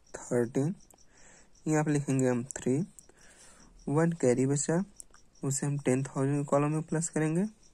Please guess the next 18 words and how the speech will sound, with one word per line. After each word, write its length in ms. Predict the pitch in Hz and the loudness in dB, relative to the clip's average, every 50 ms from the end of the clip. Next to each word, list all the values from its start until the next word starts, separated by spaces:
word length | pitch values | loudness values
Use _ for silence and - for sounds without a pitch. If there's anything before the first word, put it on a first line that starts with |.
| - - - - - - - - - - - - - | -20 -20 -20 -20 -20 -20 -20 -20 -20 -20 -20 -20 -10
फ़ोर 320 | - - 135 139 147 165 170 - - | -2 2 2 4 2 2 0 -2 0
प्लस 300 | 135 135 170 170 - - - - - - - | 0 0 0 -2 -6 -10 -20 -20 -20 -20 -8
फ़ोर 340 | - - 123 113 - - - - - - _ _ - - - - - - | -4 -2 0 0 -2 -4 -10 -20 -20 -20 _ _ -20 -20 -20 -20 -8 -4
एट, 340 | - 135 151 180 - - - - - - - - - - - - _ - - - - - - - - - - | 0 0 0 0 -2 -4 -14 -20 -20 -20 -20 -20 -20 -20 -20 -20 _ -20 -20 -20 -20 -20 -20 -20 -18 -10 -6
वन 240 | 127 131 135 143 165 156 - | -4 -2 -2 -2 -4 -4 -4
कैरी 220 | 143 127 123 127 131 | -2 -2 0 0 0
बचा 320 | 131 143 139 - - 147 | 0 0 -2 -2 0 0
हुआ 200 | 147 147 151 151 | 0 0 0 0
है, 140 | 156 170 202 202 - - - - - - | 0 0 -2 -4 -8 -16 -20 -20 -12 -8
उसे 240 | 147 139 - - 135 139 | -4 -2 0 0 0 0
plus 260 | 139 143 143 160 - | 0 0 -2 -2 -2
करेंगे, 360 | - 156 151 151 156 165 202 220 - - - - - - - - - - - - - - - - - - | -2 -2 -2 -2 -2 -2 -2 -2 -6 -12 -20 -20 -20 -20 -20 -20 -20 -20 -20 -20 -20 -20 -20 -14 -6 -2
नाइन। 400 | 131 127 123 117 120 131 160 220 - - - - - - - - - - - - - - - - - - - _ - - - - - - - - - - - - - - - - - - - - - - | 0 2 2 2 2 0 0 -2 -4 -10 -18 -20 -20 -20 -20 -20 -20 -20 -20 -20 -20 -20 -20 -20 -20 -20 -20 _ -20 -20 -20 -20 -20 -20 -20 -20 -20 -20 -20 -20 -20 -20 -20 -20 -20 -20 -20 -20 -6 0
और 160 | 143 143 135 | 2 4 4
log 280 | 135 127 127 127 139 - | 4 4 2 2 0 -2
के 140 | - 143 143 | -2 -2 0
कॉलम 300 | 139 139 139 143 143 139 | 2 2 2 2 2 2
में 200 | 143 147 170 208 | 2 2 0 0